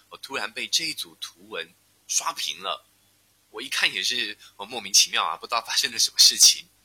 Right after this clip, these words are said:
哦，只好打开这个手机百度，搜寻一下，我才知道这件事情的始末是这样子的。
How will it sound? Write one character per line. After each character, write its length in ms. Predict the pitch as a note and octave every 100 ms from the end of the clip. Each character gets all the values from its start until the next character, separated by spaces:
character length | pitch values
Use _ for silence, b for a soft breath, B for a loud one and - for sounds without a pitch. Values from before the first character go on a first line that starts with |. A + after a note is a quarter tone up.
| b b b -
哦， 100 | E2
只 140 | G2+
好 120 | G2+
打 140 | - -
开 180 | -
这 100 | F2+
个 100 | F#2
手 180 | F#2 D2
机 120 | -
百 160 | - -
度， 180 | G2 F2+ _ _ _ _
搜 200 | - G#2+
寻 200 | - D#2+
一 80 | F2
下， 220 | - E2+ _ _ _ _
我 100 | -
才 160 | - G#2+
知 140 | -
道 180 | A2+ G#2
这 160 | - A2+
件 160 | G#2+
事 160 | G2 G#2+
情 200 | - F2
的 120 | F#2
始 320 | - - -
末 180 | - F#2+
是 140 | -
这 140 | - C#3+
样 120 | F#2
子 100 | -
的。 120 | -